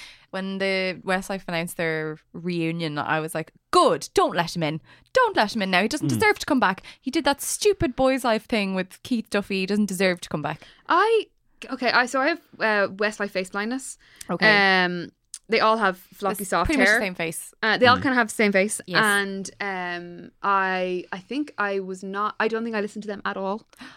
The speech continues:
Speaker 3: I think I was
Speaker 1: Okay.
Speaker 3: still hung up on Take That.
Speaker 1: I was,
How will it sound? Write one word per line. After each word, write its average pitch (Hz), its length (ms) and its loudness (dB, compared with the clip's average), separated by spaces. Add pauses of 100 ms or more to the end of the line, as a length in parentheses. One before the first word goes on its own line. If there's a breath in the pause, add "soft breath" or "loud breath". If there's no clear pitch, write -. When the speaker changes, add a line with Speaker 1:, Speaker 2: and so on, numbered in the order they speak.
(280 loud breath)
Speaker 3:
I 208 120 2
think 214 200 0
I 214 120 4
was 240 100 4
Speaker 1:
Okay. 185 100 -2
Speaker 3:
still 208 200 2
hung 208 220 -2
up 190 260 -4 (180)
on 190 400 2
Take 196 200 -8
That. 208 320 -6 (100)
Speaker 1:
I 233 160 0
was, 269 240 -8